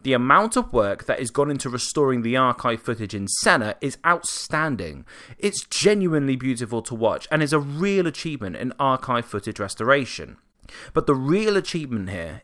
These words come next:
is the work that's gone into maximising the sound. Formula One cars in twenty twenty-one don't sound particularly dramatic, so it might seem almost alien to a newer fan of the sport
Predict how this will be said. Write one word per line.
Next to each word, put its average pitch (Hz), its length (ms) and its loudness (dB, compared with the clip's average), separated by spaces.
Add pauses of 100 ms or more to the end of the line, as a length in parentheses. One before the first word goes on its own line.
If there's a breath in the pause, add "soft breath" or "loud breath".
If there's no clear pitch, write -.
(100)
is 123 140 -2
the 139 80 -2
work 127 400 4
that's 147 140 -2
gone 120 180 -2
into 110 180 -4
maximising 92 720 -6
the 87 80 -12
sound. 90 560 -6 (400 loud breath)
Formula 285 380 6
One 196 240 2
cars 107 360 4
in 117 140 -2
twenty 123 340 -6
twenty-one 104 680 -4
don't 160 240 -6
sound 147 260 -6
particularly 98 540 -8
dramatic, 110 640 -4
so 160 120 2
it 151 40 4
might 202 320 4
seem 208 380 -4
almost 135 380 2 (220)
alien 190 600 2
to 131 180 0
a 120 60 4
newer 190 360 2
fan 95 220 0
of 87 120 -12
the 101 100 -10
sport 95 360 -8